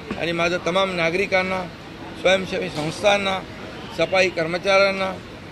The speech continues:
सर्व अधिकाऱ्यांना एवढीच विनंती करतो की आपण जास्तीत जास्त जिथे आपल्याला कचरा दिसेल, तो कचरा आपण उचलला पाहिजे. एक मिनिट का होईना आपल्या राज्यासाठी, देशासाठी आपण दिलं पाहिजे.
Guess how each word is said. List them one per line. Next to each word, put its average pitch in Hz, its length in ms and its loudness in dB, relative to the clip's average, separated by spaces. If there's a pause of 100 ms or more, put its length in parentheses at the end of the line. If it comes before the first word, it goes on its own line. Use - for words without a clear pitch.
(160)
सर्व 240 220 8
अधिकाऱ्यांना 190 600 6 (520)
एवढीच 196 340 2
विनंती 190 360 -2
करतो 151 340 -2 (560)
की 214 100 6
आपण 214 440 6 (540)
जास्तीत 190 340 0
जास्त 208 300 4
जिथे 180 300 4
आपल्याला 247 360 6
कचरा 214 380 2
दिसेल, 170 380 -2 (460)
तो 185 80 -2
कचरा 180 360 0
आपण 175 200 -2
उचलला 185 320 0
पाहिजे. 175 380 -2 (600)
एक 226 220 8
मिनिट 233 340 2
का - 100 6
होईना 202 380 4 (440)
आपल्या 175 340 4
राज्यासाठी, 160 680 0 (480)
देशासाठी 180 580 2
आपण 165 240 0
दिलं 160 180 2
पाहिजे. 139 380 -4